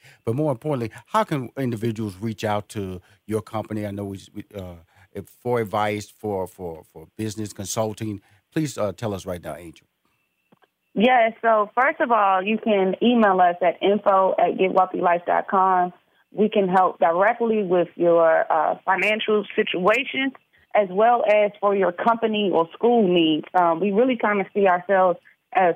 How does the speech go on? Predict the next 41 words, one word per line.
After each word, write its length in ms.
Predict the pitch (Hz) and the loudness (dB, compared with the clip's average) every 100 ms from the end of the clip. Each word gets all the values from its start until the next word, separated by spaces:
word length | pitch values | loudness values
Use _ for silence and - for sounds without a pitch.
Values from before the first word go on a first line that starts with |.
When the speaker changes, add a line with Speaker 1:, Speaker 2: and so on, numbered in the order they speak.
| - | -2
Speaker 2:
consultants 680 | 180 - 202 220 220 214 - 190 | -6 0 0 0 -2 -8 -4 -4
that's 140 | 175 | 0
helping 320 | 202 208 196 | 0 0 0
with 140 | 185 170 | -2 -2
financial 500 | 175 175 180 180 - | -2 -2 -2 -2 0
literacy 580 | 190 196 180 190 185 - _ _ | 2 2 0 0 0 -2 _ _
on 120 | 180 | 0
the 80 | 170 - | 2 2
individual 720 | 220 220 185 202 185 190 180 - | 2 2 2 0 0 0 2 2
or 280 | 175 170 165 175 | 2 2 0 -2
enterprise 520 | 175 165 170 160 160 | -2 0 0 2 0
level. 360 | 160 156 151 143 - _ - | 0 -2 -2 -8 -12 _ -4
Um, 280 | 180 180 175 | 0 0 0
we 100 | 233 | 0
can 160 | 254 262 | 0 2
also 340 | 285 - 233 | 0 0 -4
do 240 | 214 220 | 0 2
it 80 | 202 | 2
with 140 | 190 190 | 0 -2
your 120 | 190 | 0
data 320 | 170 202 185 - | 2 2 2 0
analytics 560 | 175 165 165 160 160 - | 0 2 2 2 0 0
as 120 | 156 | 0
well, 460 | 165 202 220 226 220 | 4 4 4 2 -4
because 240 | 175 180 165 | -4 0 2
as 160 | 165 | 0
we 100 | 165 | -2
mentioned, 460 | 180 190 190 180 - | 0 0 0 -2 -2
we 120 | 180 175 | -2 2
have 280 | 165 165 - _ _ - | 2 2 -2 _ _ -4
the 80 | 185 | 0
user 300 | 196 208 185 | 2 4 2
acquisition 880 | - 175 - 165 170 170 165 156 147 - | 0 -2 -2 0 0 0 0 0 0 2
algorithm. 580 | 160 156 147 143 143 - | 2 2 -2 -2 -2 -2
So 80 | 165 | 0
we're 140 | 214 | 0
trying 320 | - 247 208 202 | 0 0 0 0
to 180 | 185 160 _ _ - | 0 -2 _ _ -2
help 180 | 247 240 | -2 2
you 140 | 233 190 - | 0 0 0
save 400 | 214 214 208 | 2 2 0